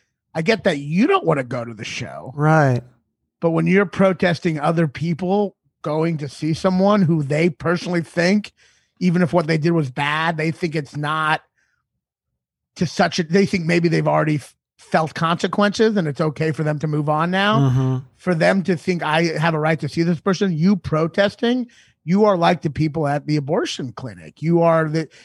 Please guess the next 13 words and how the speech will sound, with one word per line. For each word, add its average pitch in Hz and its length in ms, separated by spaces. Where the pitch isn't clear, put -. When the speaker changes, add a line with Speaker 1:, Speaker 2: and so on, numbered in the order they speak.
Speaker 1:
even 175 200
though 170 100
these 170 200
are 170 80
the 156 80
most 151 220
liberal, 147 640
feminist, 156 840
whatever, 165 380
you 170 240
are 170 160
the 147 120
same. 175 580